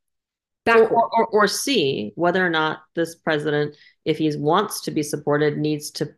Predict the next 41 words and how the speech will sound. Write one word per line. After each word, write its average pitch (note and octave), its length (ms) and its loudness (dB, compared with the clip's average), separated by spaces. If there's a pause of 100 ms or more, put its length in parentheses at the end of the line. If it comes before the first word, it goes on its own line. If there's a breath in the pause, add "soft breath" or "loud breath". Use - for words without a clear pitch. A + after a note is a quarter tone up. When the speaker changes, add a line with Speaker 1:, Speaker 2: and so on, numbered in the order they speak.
(140)
Speaker 1:
maybe D3 420 2
have C#3+ 140 -2
a D3 60 -8
course C#4+ 280 -2
correction D3+ 480 -6
on D3 180 -4
policy D3 420 -2
if C#3+ 100 -4
he D3+ 80 -6
cares D3 320 -4
about C#3 360 -4
the D3 100 -4
will C3 380 -4 (420 soft breath)
of C3+ 320 0 (640)
his C3+ 180 -6
people, - 540 -8
which, - 560 -10 (560)
I E3 40 -12
mean, C#3+ 200 -12 (140)
that's, D3+ 180 -6
that's D#3+ 240 -2
C. - 380 -4 (960 loud breath)
Speaker 2:
Yeah. G#4 220 4 (360 soft breath)
I E4 80 -2
mean, E4 200 0
you, D4+ 380 -2
you, C4 480 -6
and A#3 180 2
you, A#3 120 0
I G3+ 60 0
think A#3+ 160 -8
you B3 80 -6
pointed A#3+ 240 0
out A3+ 160 -8
something G#3 260 -4
that's - 200 -6
really G3+ 240 2
important F3 400 -6
to - 120 -8
emphasize F3+ 580 0
is E3 240 -4